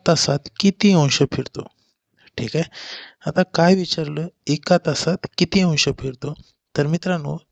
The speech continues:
तास काटा एका तासाला पाच मिनिटे पुढे जातो, ठीक आहे, हे लक्षात ठेवायचं आहे. काय? तर तास काटा,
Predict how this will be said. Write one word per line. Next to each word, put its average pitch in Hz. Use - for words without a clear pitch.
तास 165
काटा 165
एका 147
तासाला 147
पाच 165
मिनिटे 170
पुढे 190
जातो, -
ठीक 135
आहे, 185
हे 143
लक्षात 143
ठेवायचं 139
आहे. 139
काय? 143
तर 165
तास 175
काटा, 135